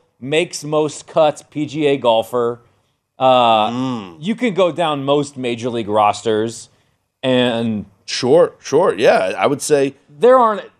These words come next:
Speaker 1: more than five
Speaker 2: I would say
Speaker 1: recognizable bullpen faces in terms of the casual baseball fan
Speaker 2: Okay,
Speaker 1: in
Speaker 2: see,
Speaker 1: all of baseball.
Speaker 2: see, like, I think for me, though, it would have to be, like,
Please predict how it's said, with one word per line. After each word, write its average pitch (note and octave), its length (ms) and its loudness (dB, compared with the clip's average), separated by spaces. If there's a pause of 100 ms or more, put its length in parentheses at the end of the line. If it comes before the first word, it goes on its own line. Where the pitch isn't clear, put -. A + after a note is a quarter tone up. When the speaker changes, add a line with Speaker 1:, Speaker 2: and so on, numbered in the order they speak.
Speaker 1:
more D#3+ 500 0
than B2 300 -4
five A#2+ 960 0
Speaker 2:
I E3+ 140 0
would A#3+ 220 -4
say F3+ 500 2
Speaker 1:
recognizable C#3 840 -2
bullpen A2 460 -2
faces F#2+ 800 -2 (420)
in C3 160 -2
terms C3 300 -2
of G#2 120 -6
the - 80 -6
casual C3+ 520 -2
baseball A2 440 -2
fan G2+ 280 -6
Speaker 2:
Okay, G2 420 -4
Speaker 1:
in G#2+ 80 -8
Speaker 2:
see, A2 60 -4
Speaker 1:
all G#2+ 180 2
of F#2 100 -4
baseball. F#2+ 420 -8
Speaker 2:
see, E3 200 -4
like, D#3 200 0 (360)
I D#3 120 -4
think A3 300 -2
for G3 220 0
me, E3 360 0
though, G2+ 480 0
it C3+ 160 -4
would A2+ 120 -6
have - 340 -4
to D3 100 -4
be, A#2 420 -4
like, G2 240 -4